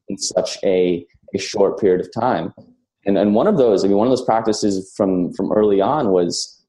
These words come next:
was journaling and, and a gratitude practice and, and really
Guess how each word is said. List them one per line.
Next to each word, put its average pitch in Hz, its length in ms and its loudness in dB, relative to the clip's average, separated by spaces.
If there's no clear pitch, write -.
was 95 300 -2
journaling 117 580 0
and, 95 140 0
and 92 180 -2
a 90 60 0
gratitude 98 640 0
practice 85 800 -2
and, 90 260 -2
and 90 220 0
really 101 480 0